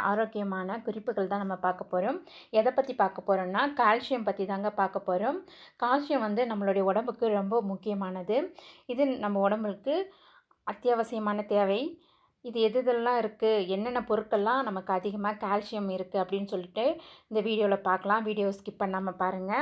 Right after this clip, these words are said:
நம்ம உடம்புக்கு தேவையான பற்கள், தசைகளுக்கு கால்சியத்துடைய அளவுகள் நமக்கு அதிகமா தேவைப்படுது. இது எந்த-, எந்தெந்த பொருள்ல இருக்குன்னு சொல்லிட்டு பார்க்கலாம்.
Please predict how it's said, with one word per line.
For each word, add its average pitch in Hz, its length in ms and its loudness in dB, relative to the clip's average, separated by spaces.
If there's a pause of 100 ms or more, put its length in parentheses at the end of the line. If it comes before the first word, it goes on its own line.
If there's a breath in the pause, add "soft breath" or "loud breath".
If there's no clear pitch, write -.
(1400)
நம்ம 233 360 -8
உடம்புக்கு 233 440 -2
தேவையான 202 640 0 (100)
பற்கள், 190 500 0 (100)
தசைகளுக்கு 196 720 2
கால்சியத்துடைய 208 680 -2 (300)
அளவுகள் 202 440 -4
நமக்கு 202 280 -4
அதிகமா 202 380 -2
தேவைப்படுது. 190 640 0 (500 loud breath)
இது 247 120 0
எந்த-, 226 220 4
எந்தெந்த 240 340 0
பொருள்ல 202 300 4
இருக்குன்னு 202 280 -4
சொல்லிட்டு 196 240 -4
பார்க்கலாம். 185 540 0